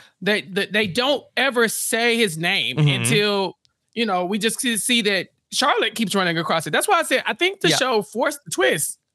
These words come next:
Speaker 2: Well, okay. So we get the, in the movie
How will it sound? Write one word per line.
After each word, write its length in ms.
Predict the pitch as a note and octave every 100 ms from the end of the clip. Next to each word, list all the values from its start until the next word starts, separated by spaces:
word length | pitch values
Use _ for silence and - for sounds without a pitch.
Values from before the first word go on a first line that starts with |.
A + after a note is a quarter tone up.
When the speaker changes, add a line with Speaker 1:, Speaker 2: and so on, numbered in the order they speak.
| _
Speaker 2:
Well, 220 | F#3+ A#3 -
okay. 400 | G3 E3+ A#2+ G#2 _ - _
So 540 | - A3 G#3 G3 F#3 -
we 440 | D3+ D#3 C#4 D#4 G#3+
get 580 | C#3+ E3+ C#3+ C3+ - -
the, 240 | D3 -
in 80 | G#3
the 80 | A3
movie 500 | F3 D3 A2 G#2 A#2+